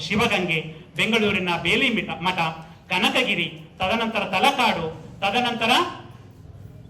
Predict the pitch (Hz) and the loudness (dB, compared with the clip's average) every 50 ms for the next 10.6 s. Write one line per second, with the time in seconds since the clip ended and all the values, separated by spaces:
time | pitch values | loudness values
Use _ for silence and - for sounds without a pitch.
0 | - - 165 165 185 208 233 285 285 285 - - 208 196 170 - - - - 170 | -18 -6 -2 2 2 4 6 6 6 6 6 4 2 4 2 0 -2 -4 -2 0
1 | 196 254 349 - - - - 208 175 185 220 226 254 277 277 269 285 285 - - | 2 2 2 2 0 0 0 2 2 2 0 0 0 2 2 2 2 2 0 -4
2 | - - - 170 165 156 160 160 156 156 147 - - 170 165 254 277 - - 202 | -4 -6 -6 -6 -4 -4 -4 -6 -6 -6 -8 -6 -4 -2 0 0 0 0 -2 -4
3 | 135 147 165 156 254 220 - - - - - - 147 139 143 147 139 147 - 262 | -4 -2 -2 -2 -2 -2 -4 -4 -10 -10 -8 -6 -4 -4 -2 -4 -4 -4 -4 -4
4 | - - - - - - - - 139 135 135 131 127 127 127 127 - - - - | -4 -6 -10 -12 -14 -14 -12 -12 -10 -10 -10 -10 -10 -10 -12 -12 -12 -14 -14 -14
5 | - - - - - - - - - - - 156 170 - - - - 185 160 147 | -14 -16 -16 -14 -14 -14 -12 -12 -10 -2 2 2 2 2 0 -2 0 0 0 0
6 | 143 - 147 135 127 127 131 147 175 214 233 - - - - - 127 - - - | -2 -4 -4 -4 -4 -4 -2 0 0 0 0 0 -2 -4 -4 -4 -4 -8 -10 -12
7 | - 135 131 - - - - - - - - - - 147 139 156 147 147 - - | -12 -12 -12 -12 -12 -12 -12 -12 -12 -12 -10 -8 -6 -4 -2 -2 -2 -2 -4 -6
8 | - - 185 190 185 165 135 131 131 127 127 127 - - - - - - - - | -2 -2 0 0 0 -2 -4 -6 -6 -8 -8 -10 -10 -10 -10 -10 -10 -12 -12 -12
9 | - - - 156 156 156 151 208 220 220 220 196 165 139 143 160 202 240 247 240 | -12 -6 -4 0 0 0 2 4 4 4 4 4 4 4 4 6 6 6 6 6
10 | 226 233 233 - 160 - 170 151 135 135 135 160 | 4 4 2 0 -2 -4 -4 -4 -4 -4 -4 -4